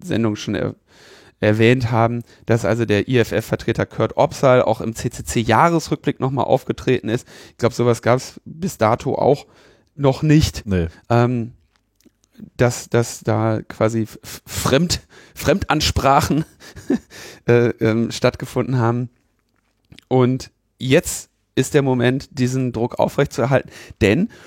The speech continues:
Speaker 1: nur weil die sich am Freitagabend nicht mehr einigen konnten, heißt das natürlich nicht, dass sie es beim nächsten Termin dann trotzdem noch tun. Aber genau jetzt ist der Moment zu sagen, okay, der Protest wirkt,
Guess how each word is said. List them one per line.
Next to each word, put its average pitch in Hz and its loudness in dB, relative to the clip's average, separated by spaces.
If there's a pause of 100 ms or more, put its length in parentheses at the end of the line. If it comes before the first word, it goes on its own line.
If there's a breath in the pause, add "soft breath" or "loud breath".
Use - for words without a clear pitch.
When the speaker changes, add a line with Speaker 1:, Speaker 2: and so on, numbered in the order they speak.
(240 loud breath)
Speaker 1:
nur 156 2
weil 180 4
die 147 2
sich 151 0
am 123 -2
Freitagabend 135 2
nicht 123 -2
mehr 113 4
einigen 139 2
konnten, 151 -2
heißt 123 2
das 120 -4
natürlich 117 -4
nicht, 120 -2
dass 117 2
sie 123 -2
es 123 -2
beim 110 2
nächsten 107 -4
Termin 107 -6
dann 110 -4
trotzdem - -6
noch 113 -8
tun. - -12 (400 loud breath)
Aber 107 0
genau 117 4
jetzt 127 2
ist - -6
der 120 0
Moment 113 0
zu - -10
sagen, 110 0
okay, - -2
der 98 0
Protest - -4
wirkt, 156 2